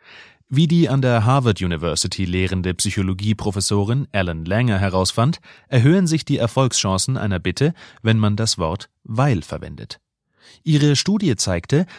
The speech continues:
dass diesem Wort gar nichts Bedeutendes folgen muss. Sobald es fällt, reagiert der Zuhörer so,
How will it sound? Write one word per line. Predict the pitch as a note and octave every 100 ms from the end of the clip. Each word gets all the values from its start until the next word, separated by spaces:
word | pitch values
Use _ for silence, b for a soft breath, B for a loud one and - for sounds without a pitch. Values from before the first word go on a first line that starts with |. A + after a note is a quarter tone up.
| B
dass | B2+ -
diesem | F3 E3 G#2+
Wort | G#2 C#3 -
gar | G#2+ G#2+
nichts | G#2 G2 -
Bedeutendes | F#2+ G2 A#2 F#2 E2 -
folgen | C3 B2 F#2
muss. | F2 - B B B
Sobald | G2+ G#2 B2+ G3
es | E3
fällt, | - D#3+ F#2+ - - _ G#2+
reagiert | G#2+ G2 G#2 G#2+
der | G2
Zuhörer | F2+ A#2+ G2+ G2+ F#2
so, | E2+ F2+ A#2+